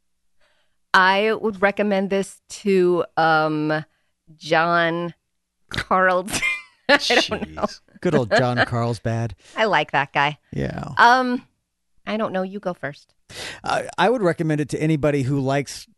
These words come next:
Speaker 3: good action, who basically enjoys a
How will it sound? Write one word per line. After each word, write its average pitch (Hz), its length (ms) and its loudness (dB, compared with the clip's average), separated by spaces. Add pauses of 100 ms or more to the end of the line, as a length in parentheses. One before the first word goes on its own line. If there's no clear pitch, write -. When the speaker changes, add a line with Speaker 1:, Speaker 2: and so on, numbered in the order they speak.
(540)
Speaker 3:
good 143 380 -2 (180)
action, 143 400 -2
who 143 400 0
basically 143 840 -2 (600)
enjoys 147 640 0
a 131 300 -4